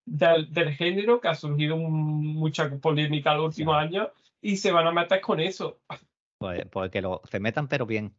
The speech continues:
Speaker 2: que se metan, em, mm, no, no bien de cantidad, sino que, que la gente diga, "Hostia, lo que están haciendo está bien hecho", ¿sabes? Como casi todo lo que hacen. ¿Tiene el mismo
Speaker 1: Sí.
Speaker 2: poder de hombre que de mujer?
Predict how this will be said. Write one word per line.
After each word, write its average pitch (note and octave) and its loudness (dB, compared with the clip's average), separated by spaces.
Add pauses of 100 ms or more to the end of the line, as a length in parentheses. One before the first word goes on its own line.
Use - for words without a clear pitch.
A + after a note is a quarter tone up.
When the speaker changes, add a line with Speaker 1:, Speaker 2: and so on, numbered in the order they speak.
(140)
Speaker 2:
que G2 -2
se F#2+ -6
metan, D3+ -4
em, A#2 -8
mm, G#2+ -8
no, A#2 0
no C3 2
bien C#3+ 0
de B2+ 0
cantidad, A2+ -2
sino G2 -8 (540)
que, A2+ -2
que A2 -4
la G#2+ -2
gente C#3+ -6
diga, A2+ -4
"Hostia, F2+ -10
lo G#2 -10
que G#2 -10
están C3+ -6
haciendo C3+ -6
está B2 -6
bien G2+ -4
hecho", - -12 (840)
¿sabes? G#2+ -6
Como G#2 -6
casi G2+ -6
todo G#2 -4
lo G#2 -4
que G2+ -2
hacen. E2 -6 (420)
¿Tiene F3+ 4
el G#3 0
mismo G3+ 2
Speaker 1:
Sí. F#3 -4
Speaker 2:
poder G3 -2
de F#3+ 0
hombre F#3 -2
que F#3 -6
de F3+ -4
mujer? F#3 -4